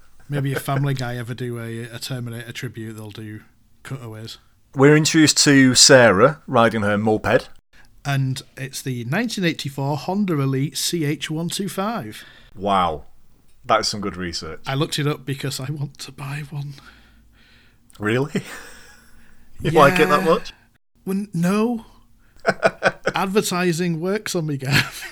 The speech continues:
Speaker 2: <laughs> But also, yeah, I do. I, it looks like a, it looks like it was designed by Clive Sinclair or something. It looks amazing.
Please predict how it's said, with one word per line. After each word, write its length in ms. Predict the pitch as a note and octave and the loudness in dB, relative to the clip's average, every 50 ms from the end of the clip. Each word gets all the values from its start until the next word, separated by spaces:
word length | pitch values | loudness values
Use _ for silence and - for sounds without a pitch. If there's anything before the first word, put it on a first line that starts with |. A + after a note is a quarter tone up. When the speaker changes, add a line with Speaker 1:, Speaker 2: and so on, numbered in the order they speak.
| - - - - - | -18 -20 -20 -10 -4
Speaker 2:
<laughs> 1040 | - A#3 - - - - - F#3 - - - - - A#3 G#3 - G#3 - - G#3+ F#3 - - - - - - - - - - - - - - - - - - - - - - - - - - - - - - - - - - - - - - - F#3 - - - - - - - - - - - | -2 -2 0 0 0 0 0 -2 -2 -4 -4 0 2 2 4 4 2 2 2 0 -2 0 0 0 0 0 0 -2 0 0 -2 0 0 0 -2 0 0 -2 -2 -2 -4 -10 -8 -6 -8 -8 -8 -8 -10 -10 -6 -6 -8 -6 -4 -4 -6 -4 -4 -4 -6 -6 -4 -4 -4 -4 -4 -6 -18 -10 -4 -2
But 180 | F3 D#3+ - | -2 -2 0
also, 340 | E3 D#3 D#3 D3+ - D#3 C#3 | 0 0 0 0 -2 -2 -4
yeah, 280 | B2 B2 A#2 G#2+ G2+ G#2 | -4 -6 -8 -8 -8 -10
I 60 | A2+ | -10
do. 240 | A2 A#2 G#2+ G#2 G2+ - - - | -10 -10 -10 -12 -14 -16 -14 -12
I, 160 | A#2 A#2+ C#3+ | -12 -10 -8
it 140 | C#3+ D#3+ D3+ | -6 -6 -4
looks 200 | D3+ E3 E3 - | -4 -4 -4 -4
like 160 | - D#3 C3+ - | -4 -4 -4 -4
a, 340 | D3 C3+ C3 B2+ B2 B2+ A#2 - - | -4 -4 -4 -6 -6 -8 -10 -10 -8
it 120 | D#3 D#3 | -6 -4
looks 180 | F3 F#3 - - | -4 -4 -4 -6
like 100 | C#3+ C#3+ | -6 -6
it 80 | E3 | -6
was 80 | C#3+ C3+ | -4 -4
designed 300 | C#3 B2 C3 C3+ C3 B2 | -4 -4 -4 -4 -4 -4
by 120 | B2+ B2+ | -6 -8
Clive 300 | C3+ - - C3 B2 A#2+ | -8 -8 -8 -8 -8 -8
Sinclair 460 | - - A2+ A2+ - A#2+ A2+ A2 G#2 | -8 -10 -10 -10 -10 -12 -12 -12 -14
or 80 | G2+ G2+ | -14 -14
something. 280 | - - G#2 - - F#2+ | -14 -14 -16 -16 -16 -16
It 140 | F#2+ G2+ | -16 -16
looks 300 | A2+ A#2 B2 - - - - - | -16 -16 -16 -16 -16 -18 -18 -18
amazing. 420 | - A2+ G#2+ A2 G#2+ G2+ - F#2 | -18 -18 -16 -16 -14 -14 -16 -18